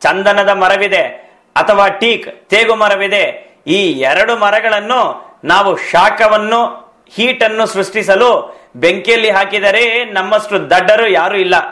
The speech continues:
ಇದೇ ರೀತಿಯಲ್ಲಿ ಕೇವಲ ಪ್ರಾಣಿಗಳು ಮಾಡುವ ಕೆಲಸವನ್ನೇ ಮಾಡಿದರೆ ನಮ್ಮಷ್ಟು ಅಲ್ಪ ಬುದ್ಧಿಶಾಲಿಗಳು ಯಾರೂ ಇಲ್ಲ. ಈ ಮನುಷ್ಯ ಜನ್ಮವು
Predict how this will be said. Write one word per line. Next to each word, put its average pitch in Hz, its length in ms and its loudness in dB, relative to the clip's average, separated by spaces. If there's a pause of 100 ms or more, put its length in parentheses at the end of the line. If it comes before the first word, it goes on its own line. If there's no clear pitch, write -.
(580)
ಇದೇ 185 460 0
ರೀತಿಯಲ್ಲಿ 214 720 0 (460)
ಕೇವಲ 214 380 2
ಪ್ರಾಣಿಗಳು 214 640 0
ಮಾಡುವ 208 380 0
ಕೆಲಸವನ್ನೇ 208 720 -2
ಮಾಡಿದರೆ 190 840 0 (200)
ನಮ್ಮಷ್ಟು 190 520 0
ಅಲ್ಪ 196 380 0
ಬುದ್ಧಿಶಾಲಿಗಳು 190 960 0
ಯಾರೂ 151 540 0
ಇಲ್ಲ. 170 180 0 (680)
ಈ 196 220 2
ಮನುಷ್ಯ 185 640 0
ಜನ್ಮವು 196 800 0